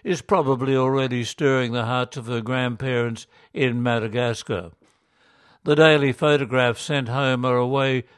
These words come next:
to keep family members up to date on what is happening in the life of a child that they have not yet met.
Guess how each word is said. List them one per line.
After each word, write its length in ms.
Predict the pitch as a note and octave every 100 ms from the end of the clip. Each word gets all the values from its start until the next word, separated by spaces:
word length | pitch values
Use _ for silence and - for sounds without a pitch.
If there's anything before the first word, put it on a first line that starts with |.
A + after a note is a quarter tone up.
| -
to 120 | D#3
keep 240 | E3+ C#3+
family 440 | - D#3 C#3 C3 B2+
members 440 | C3 C3 B2+ A#2+
up 180 | C3+ A#2+
to 100 | C#3+
date 300 | A#2+ D3 A#2+
on 160 | A#2+ B2
what 140 | B2
is 140 | A#2 A2+
happening 440 | D3+ C3 B2+ B2
in 100 | A#2
the 100 | B2
life 260 | B2+ C3 B2+
of 140 | A#2+
a 80 | A#2+
child 480 | - C#3 B2+ B2 A#2 _ - -
that 160 | D3
they 200 | A#2+ B2+
have 140 | B2 A#2
not 300 | C3 B2 -
yet 240 | A#2+ D3+
met. 440 | C3+ B2 G#2 _